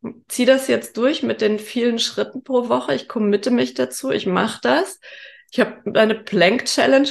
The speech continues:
gestartet und, äh, weil ich einfach, wir hatten ja auch gerade erst letztens das Thema Challenges und, ähm,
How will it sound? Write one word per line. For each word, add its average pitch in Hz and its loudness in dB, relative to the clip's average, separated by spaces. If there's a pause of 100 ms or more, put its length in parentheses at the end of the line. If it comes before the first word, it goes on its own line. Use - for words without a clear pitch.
gestartet - -4
und, - -2
äh, 101 2
weil 190 2
ich 208 -2
einfach, 196 -2
wir 185 0
hatten 190 -4
ja 185 -2
auch 190 -6
gerade 185 -4
erst 180 -8
letztens 180 -8
das 180 -4
Thema 180 2 (360)
Challenges 202 2 (680)
und, 196 4
ähm, 180 -2